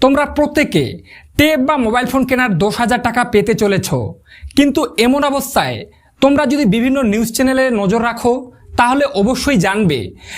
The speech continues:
যে আরজি কর মেডিকেল কলেজে এক মহিলা ডাক্তারকে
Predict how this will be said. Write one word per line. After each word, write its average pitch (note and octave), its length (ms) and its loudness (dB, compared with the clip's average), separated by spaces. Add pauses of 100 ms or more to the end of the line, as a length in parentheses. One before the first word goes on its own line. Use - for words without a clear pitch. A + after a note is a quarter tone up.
(160)
যে G#3 460 2 (240)
আরজি G#3 360 2
কর C#4 260 0
মেডিকেল A3+ 480 0
কলেজে F3+ 600 -2 (300)
এক C4 300 0
মহিলা A#3 460 0
ডাক্তারকে A#3 760 -4